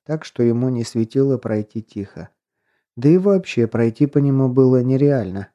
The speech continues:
Кто-то очень сильный поставил руну защиты от ходока.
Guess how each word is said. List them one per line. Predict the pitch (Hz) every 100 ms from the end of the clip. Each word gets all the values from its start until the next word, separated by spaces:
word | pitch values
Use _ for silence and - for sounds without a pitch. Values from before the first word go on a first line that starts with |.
| _
Кто-то | _ 117 110
очень | 110 113 - 110
сильный | - 135 139 131 123
поставил | 117 - 127 123 123
руну | 123 135 135
защиты | 117 113 - - 120 117
от | 113
ходока. | - 117 117 113 98